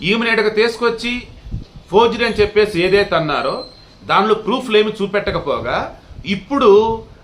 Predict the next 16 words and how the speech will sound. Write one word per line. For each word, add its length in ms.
ఆమెకు 360
సంబంధించి 800
ఎవరైతే 840
ల్యాండ్ 360
మాకు 220
అమ్మబోయింది, 560
మేము 420
డబ్బులు 240
కూడా 160
ఇచ్చాము 260
ఆమెకు 180
అని 120
చెప్పేసి 280
అన్నారో 560
నాగేశ్వరరాజు 1000
and 140